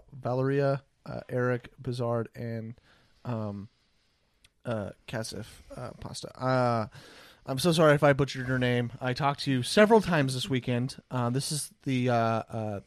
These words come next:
the two guys that we talked to at the very end on Wednesday, if you remember that, Trevor. Um, or maybe not. You were pretty drunk that night.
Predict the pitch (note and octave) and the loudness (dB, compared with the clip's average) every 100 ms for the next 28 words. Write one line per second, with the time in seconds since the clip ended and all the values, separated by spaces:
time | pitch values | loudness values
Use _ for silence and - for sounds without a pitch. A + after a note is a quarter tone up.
0 | _ - - C#3+ C#3 C3 C3 B2+ B2 A#2+ | _ -10 -4 -2 2 2 0 -4 -4 -4
1 | B2 C3 A#2+ A2+ A#2 A#2 A#2 A2+ F#2+ G#2+ | -4 -4 -4 -2 -2 -2 -2 -4 -6 -6
2 | G#2+ A#2 B2+ B2 B2 B2+ _ _ _ A#2+ | -4 -4 -2 -2 -2 -6 _ _ _ -10
3 | - A#2 A2+ A2 G#2+ G2+ - E3 D#3+ E3 | -6 -4 -4 -4 -4 -6 -2 0 0 -4
4 | - _ - _ _ - C3 B2 A#2 G#2+ | -8 _ -20 _ _ -4 -2 0 0 -2
5 | G#2 G2+ _ _ _ _ _ _ _ _ | -4 -8 _ _ _ _ _ _ _ _
6 | - C3 B2+ A#2 G2+ A#2 A2+ A#2 G#2 F#2+ | -2 0 2 0 -2 -2 -4 -6 -6 -8
7 | - G2 F#2+ | -8 -8 -10